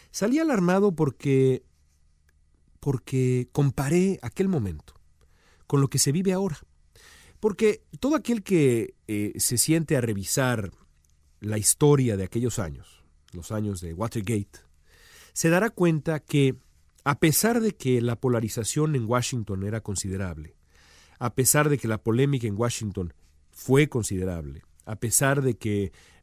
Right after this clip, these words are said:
Richard Nixon estuvo rodeado de un grupo de simpatizantes, eh, duro, un grupo duro de simpatizantes que trataron de protegerlo hasta el último instante,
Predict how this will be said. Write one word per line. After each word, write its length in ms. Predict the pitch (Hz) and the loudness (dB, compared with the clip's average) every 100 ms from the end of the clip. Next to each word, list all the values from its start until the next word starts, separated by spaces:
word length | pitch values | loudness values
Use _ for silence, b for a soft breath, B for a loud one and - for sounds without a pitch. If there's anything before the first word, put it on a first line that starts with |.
| 120 | 0
Richard 320 | 131 143 123 | 2 2 2
Nixon 300 | 131 - 113 | 0 0 0
estuvo 380 | 101 - 160 131 | 0 0 2 2
rodeado 600 | 110 104 123 139 127 98 | 2 2 2 2 2 0
de 100 | 98 | -2
un 100 | 104 | -2
grupo 520 | 110 113 - 101 - | -2 -2 -2 -6 -6
de 800 | 101 98 98 92 90 87 85 - _ _ _ _ | -14 -8 -6 -4 -6 -6 -10 -14 _ _ _ _
simpatizantes, 1120 | - 135 123 117 113 101 131 123 117 98 - 104 | -2 0 0 -2 -4 -2 -2 -2 -4 -4 -6 -6
eh, 260 | 92 90 | -8 -8
duro, 420 | 87 107 185 160 110 | -8 2 6 6 4
un 180 | 117 | -2
grupo 300 | 104 107 104 | -4 -6 -4
duro 280 | 98 143 165 | 0 0 2
de 80 | 107 | 0
simpatizantes 720 | 101 92 92 92 107 107 117 | -2 -8 -8 -6 -6 -6 -8
que 120 | 107 | -6
trataron 340 | 92 92 120 107 | -6 -4 -2 -2
de 80 | |
protegerlo 640 | 95 101 98 - 117 117 104 | -4 -6 -8 -4 -4 -2 -6
hasta 200 | - 110 | -6 -2
el 40 | |
último 340 | 160 185 139 107 | 0 0 -2 -2
instante, 520 | - 98 80 76 | -2 -4 -8 -10